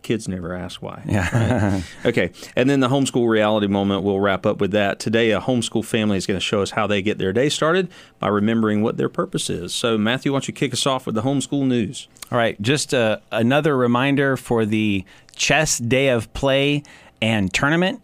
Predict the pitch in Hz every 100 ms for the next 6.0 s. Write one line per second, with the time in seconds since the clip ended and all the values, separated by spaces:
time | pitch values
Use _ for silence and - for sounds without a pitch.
0 | - 101 92 92 123 - 127 104 - -
1 | 127 117 110 104 135 135 - 135 127 117
2 | 131 107 - 131 117 117 113 135 170 185
3 | - - - - - 117 117 123 120 117
4 | 120 - 135 - 131 117 - 120 113 107
5 | - - 123 120 113 - 120 113 110